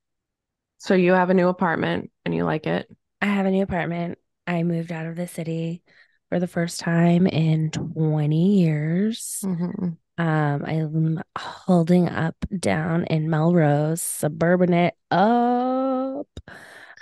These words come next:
Speaker 2: Um,
Speaker 1: I think we have a little bit different idea of what suburbia is.
Speaker 2: I mean, this is definitely suburbia. You live in the rural
Speaker 1: Oh, I'm not
Speaker 2: area.
Speaker 1: talking about where I am.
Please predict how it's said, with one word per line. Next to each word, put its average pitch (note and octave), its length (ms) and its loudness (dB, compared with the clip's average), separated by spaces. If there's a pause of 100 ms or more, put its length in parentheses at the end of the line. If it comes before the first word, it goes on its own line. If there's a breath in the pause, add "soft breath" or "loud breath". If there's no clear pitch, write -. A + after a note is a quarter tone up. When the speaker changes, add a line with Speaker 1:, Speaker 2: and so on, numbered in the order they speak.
Speaker 2:
Um, D#3+ 640 -2
Speaker 1:
I A#4+ 220 4
think G3 200 0
we C#3+ 60 2
have D3+ 100 2
a C#3 40 0
little C#3 180 0
bit - 260 -2
different - 300 -6
idea - 240 -4
of - 80 -8
what - 140 -8
suburbia - 680 -6
is. - 220 -12 (560)
Speaker 2:
I A#3 100 0
mean, B3 240 4
this G#3+ 200 -2
is A3 120 -4
definitely - 540 -2
suburbia. - 720 -4 (460 loud breath)
You C#4 420 8
live A3+ 460 6
in F3+ 560 2
the F#3 180 4
rural E3 640 2
Speaker 1:
Oh, G3 120 6
I'm F#3 160 6
not A#3+ 120 4
Speaker 2:
area. - 100 0
Speaker 1:
talking F3+ 340 2
about D3+ 240 0
where A#2+ 120 2
I C#3 120 0
am. - 280 -6